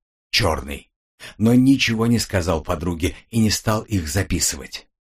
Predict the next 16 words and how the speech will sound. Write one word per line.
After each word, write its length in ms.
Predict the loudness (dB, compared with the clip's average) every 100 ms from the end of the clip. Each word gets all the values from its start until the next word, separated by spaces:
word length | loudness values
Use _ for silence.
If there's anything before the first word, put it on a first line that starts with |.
| -20 -2
Он 200 | 2 4
машинальным 640 | 4 2 2 4 4 2
жестом 380 | 2 0 0 -2
потер 300 | -2 -2 -2
запястье, 720 | 0 -2 0 -2 -2 -2 -4 -6 -6
глядя 440 | 0 2 2 0
в 100 | 0
никуда. 560 | -2 0 -2 -2 -4 -8 _ _ -20 -14
Хлоя 400 | -4 0 2 2
встревожилась, 920 | -2 -2 0 2 0 -2 -4 -4 -6 _
погладила 600 | -4 0 0 0 0 0
его 320 | 0 0 0
по 120 | 0
голове, 500 | 0 0 2 2 0 -6 _
помассировала 880 | 0 0 0 -2 0 0 0 0 0
затылок. 640 | -2 -4 -8 -10 -16 _